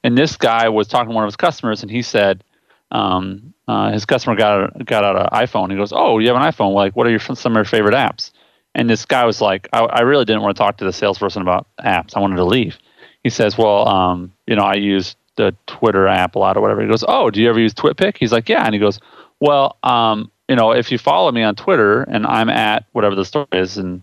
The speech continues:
the name of the, this guy's name, um,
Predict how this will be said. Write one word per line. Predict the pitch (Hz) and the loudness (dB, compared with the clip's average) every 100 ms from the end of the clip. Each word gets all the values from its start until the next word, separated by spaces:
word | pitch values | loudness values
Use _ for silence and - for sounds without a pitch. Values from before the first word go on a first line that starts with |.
| _ | _
the | 107 | -6
name | 98 95 | -2 -2
of | 90 | -2
the, | 90 87 - _ _ _ | -2 -6 -8 _ _ _
this | 107 | -8
guy's | - 98 107 | -2 -2 0
name, | 165 110 - - _ | -2 -2 -8 -20 _
um, | 127 113 101 | -4 -2 -2